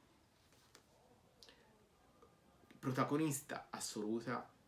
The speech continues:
Istanbul, una città, eh, del cuore, una città che secondo me è una,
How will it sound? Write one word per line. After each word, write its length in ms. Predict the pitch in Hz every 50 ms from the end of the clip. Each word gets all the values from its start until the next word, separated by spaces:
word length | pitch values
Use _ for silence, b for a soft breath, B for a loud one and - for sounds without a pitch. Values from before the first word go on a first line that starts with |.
| - -
Istanbul, 720 | - 139 123 - - - 98 95 92 98 - - - - - -
una 220 | 139 135 131 127
città, 720 | 131 - 131 127 - - - 127 127 131 127 127 - - -
eh, 280 | - 107 104 104 104 107
del 180 | 117 117 -
cuore, 320 | - - 117 98 98 101 104
una 220 | - 127 131 127
città 460 | 127 - 127 - - 139 135 135 -
che 360 | - - 127 131 127 - - - -
secondo 480 | - - - 117 110 117 117 113 117
me 160 | 120 131 131 123
è 60 | 113
una, 200 | 110 110 107